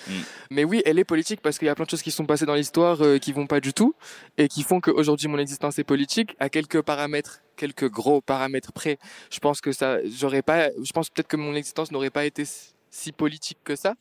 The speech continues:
Speaker 1: Oui.
Speaker 2: tu vois.
Speaker 1: En fait, le problème que ce soit politique aussi, malgré toi, c'est que tu as,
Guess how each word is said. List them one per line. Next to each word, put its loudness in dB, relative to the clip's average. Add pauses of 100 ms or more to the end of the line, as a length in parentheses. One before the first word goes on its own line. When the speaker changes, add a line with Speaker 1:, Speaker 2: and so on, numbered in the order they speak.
(120)
Speaker 1:
Oui. -12
Speaker 2:
tu -8
vois. 0
Speaker 1:
En -4
fait, 0
le -2
problème 0
que -14
ce -8
soit 2 (100)
politique -4
aussi, 0
malgré 0
toi, 2
c'est -4
que 4
tu 0
as, 2